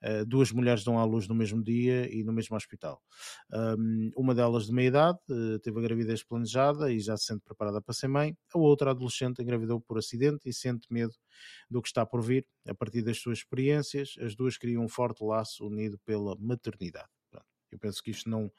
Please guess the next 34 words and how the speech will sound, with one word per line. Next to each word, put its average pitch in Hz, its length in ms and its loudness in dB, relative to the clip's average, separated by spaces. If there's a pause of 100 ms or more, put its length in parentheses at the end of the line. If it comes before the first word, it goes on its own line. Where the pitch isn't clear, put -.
(280)
não 117 140 -2
revela 123 320 4
absolutamente 123 540 -2
nada, 165 280 0
portanto, 98 380 -10
elas 101 180 -4
vão, 107 320 -6 (300)
há 64 220 -16
aqui 95 160 -12
o 101 80 -6
papel 113 380 0
de 117 80 0
mãe, 131 380 4
mas 110 220 -2
isso 101 160 -10
também 101 240 -6
está 101 160 -8
no 113 280 -2
título, 139 600 0 (140)
não 113 260 -2
é? 120 100 -6 (520)
Ehm, 120 1300 2
por 131 140 2
isso, - 360 -4 (1040)
posso - 200 0
começar 151 340 0
por 127 180 -4
ti, 131 160 0
Barreto. 123 480 2 (240)
Eh, 117 580 4
o 135 120 -2
que - 140 0
é 139 40 2
que - 140 -8